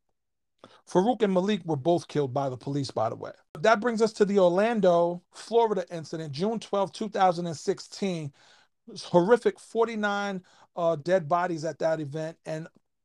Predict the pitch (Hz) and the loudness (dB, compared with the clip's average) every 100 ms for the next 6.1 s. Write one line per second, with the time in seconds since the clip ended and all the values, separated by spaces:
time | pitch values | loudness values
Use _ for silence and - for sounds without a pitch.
0 | - 202 226 208 185 180 - - 214 170 | 4 6 6 2 2 -2 -6 -2 -2 0
1 | 151 - - 175 - 165 180 180 185 185 | -4 -2 -2 -2 -6 -4 0 2 2 -2
2 | 156 - 196 170 - 160 160 170 170 175 | -6 -4 -4 -2 2 2 4 4 2 0
3 | 175 196 170 156 147 - _ _ _ _ | 0 0 2 2 0 -6 _ _ _ _
4 | 175 156 - 220 - 202 196 190 185 196 | -4 -4 0 -2 2 6 6 4 0 -4
5 | - 214 180 180 - 170 185 160 165 156 | -4 -2 -2 -2 -8 -2 -2 0 -2 -2
6 | - | -4